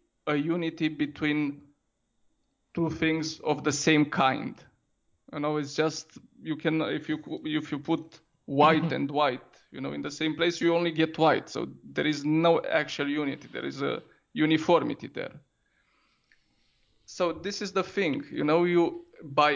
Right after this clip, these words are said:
Speaker 1: accepting, you know, this state of affairs of so-called absolute freedoms for everything, irre-, regardless of qualification, then you are actually saying that there,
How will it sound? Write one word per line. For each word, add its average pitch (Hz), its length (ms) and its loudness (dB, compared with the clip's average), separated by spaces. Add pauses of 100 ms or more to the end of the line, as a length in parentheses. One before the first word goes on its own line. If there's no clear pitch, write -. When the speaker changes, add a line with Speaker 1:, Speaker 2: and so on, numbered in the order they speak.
(120)
Speaker 1:
accepting, 147 720 -4 (140)
you 135 120 -8
know, 143 180 0
this 139 200 -2
state 147 380 2
of 123 180 -2
affairs 131 440 -2
of - 360 -8 (320)
so-called 143 460 0
absolute 151 420 0
freedoms 139 600 -4
for 143 380 -2 (220)
everything, 139 560 2
irre-, 135 640 -2
regardless 139 800 0 (680)
of 135 220 -4
qualification, 143 960 -2 (920)
then 165 440 2 (180)
you 170 240 2
are 165 120 6
actually 185 440 0
saying 143 580 -6 (380)
that 156 200 -2
there, 165 240 2